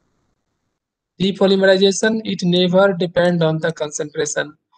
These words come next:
The polymerization, this is depend on the concentration. This is the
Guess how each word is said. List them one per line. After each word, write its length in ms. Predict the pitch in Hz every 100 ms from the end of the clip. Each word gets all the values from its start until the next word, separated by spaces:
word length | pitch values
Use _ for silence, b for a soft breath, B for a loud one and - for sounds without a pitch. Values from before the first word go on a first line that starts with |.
| _ _
The 80 | 165
polymerization, 960 | 160 180 196 196 180 185 196 208 202 170
this 180 | 170
is 140 | 165 160
depend 460 | 147 151 175 175 165
on 200 | 151 165
the 120 | 277 _ _ -
concentration. 640 | 143 151 147 156 - 151
This 160 | 147 165
is 100 | 156
the 200 | 156